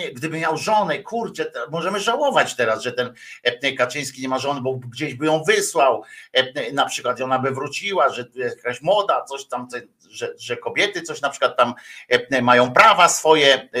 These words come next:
ona wróciła, bo mówi, ja pindole, ty,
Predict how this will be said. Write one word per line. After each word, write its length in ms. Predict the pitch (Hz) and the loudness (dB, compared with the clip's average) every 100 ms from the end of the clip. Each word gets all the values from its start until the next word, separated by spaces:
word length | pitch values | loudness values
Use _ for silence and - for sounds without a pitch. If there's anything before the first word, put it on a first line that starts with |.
| 120 110 123 | -2 -2 -6
ona 200 | 131 156 151 _ - _ _ | -4 -4 -6 _ -20 _ _
wróciła, 380 | 135 170 202 196 | -10 -8 -4 -4
bo 60 | 175 | -4
mówi, 200 | 196 190 | -8 -2
ja 140 | 220 | -2
pindole, 600 | - 214 220 220 214 175 | -2 0 4 6 6 4
ty, 380 | 170 208 196 | 2 2 4